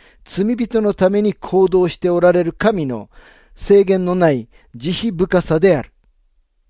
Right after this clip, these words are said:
この慈悲深さは、キリストによって犠牲の死の中に確保されたものである。神の愛は、救いたいと望むが、公正に救うことはできない。しかし、神の恵みは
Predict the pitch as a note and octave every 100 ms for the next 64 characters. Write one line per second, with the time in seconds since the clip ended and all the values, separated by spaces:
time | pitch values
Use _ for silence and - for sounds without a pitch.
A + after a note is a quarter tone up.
0 | _ _ _ _ _ - _ - G#3+ G#3
1 | E3+ F#3+ G#3+ A3 G#3+ G3 D#3+ C3 A2+ G#2+
2 | _ _ - G3 G#3 - F#3 F3+ D#3+ -
3 | E3+ G3 G#3 _ - D3+ F3+ F#3+ B3 B3
4 | A3+ G3 B3 B3+ G3 G#3+ - F3+ G3 -
5 | G#3+ - F3+ F3+ - E3 D#3+ F#3+ F3+ D#3
6 | B2 G#2+ G2+ - _ _ _ _ _ _
7 | _ _ _ - - - F#3+ F3 E3+ E3
8 | C3 A#2+ G#2+ _ _ _ _ - - B3+
9 | B3+ - A3+ - E3+ E3+ D#3+ F#3 D3+ C3
10 | G#2 _ _ _ _ _ - B3 A#3+ -
11 | A3+ G#3+ - - G#3 G3 E3+ - G#3+ D#3
12 | C#3 - C3+ F#2+ _ _ _ _ _ _
13 | - G3+ F3 - A#3+ A3+ F3 E3 E3 F#3
14 | E3 C3+ A2